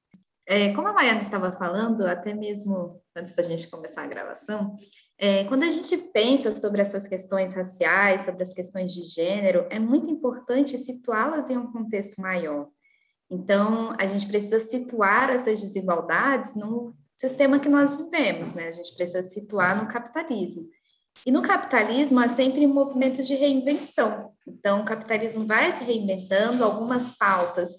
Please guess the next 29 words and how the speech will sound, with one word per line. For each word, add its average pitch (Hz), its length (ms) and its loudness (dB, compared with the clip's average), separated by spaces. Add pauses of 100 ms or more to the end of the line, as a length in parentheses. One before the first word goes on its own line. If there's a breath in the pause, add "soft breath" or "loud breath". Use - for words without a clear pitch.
(280 soft breath)
que 226 160 2
antes 240 380 4
eram 202 260 4
visibilizadas 190 1120 0
e 185 60 -8
colocadas 185 560 -2
em 185 60 -4
lugar 180 340 -2
negativo, 180 500 -2
elas 196 280 2
vão 240 200 4
também 214 300 0
sendo 262 540 0
positivadas, 190 920 -2
e 180 40 0
a 175 40 -2
partir 185 300 -4
dessa 196 260 2
positivação 190 760 -2
a 220 80 0
gente 226 240 -2
cria 240 160 2
novos 226 340 0
produtos. 294 640 2 (580 soft breath)
Então, 214 260 2
é 220 60 2
como 226 260 -2
se - 140 -6
parte 302 1040 0